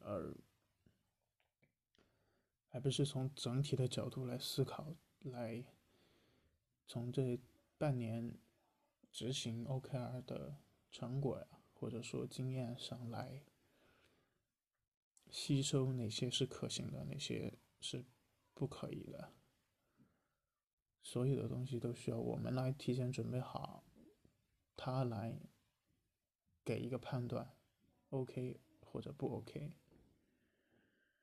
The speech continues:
唉，其实这种情况，我觉得继续做下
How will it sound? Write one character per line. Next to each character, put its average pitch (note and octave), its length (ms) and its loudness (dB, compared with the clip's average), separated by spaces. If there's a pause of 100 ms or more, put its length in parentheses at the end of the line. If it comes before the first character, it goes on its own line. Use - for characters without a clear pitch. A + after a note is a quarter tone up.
(1300)
唉， - 80 -2 (3500)
其 - 160 -4
实 C3 480 4 (1000)
这 - 160 0
种 A#2 140 0
情 A#2+ 180 -4
况， C3+ 240 2
我 B2 120 0
觉 B2+ 140 -2
得 C3 260 4 (460)
继 - 140 -2
续 C3+ 180 2
做 C3 200 2
下 A#2 280 -2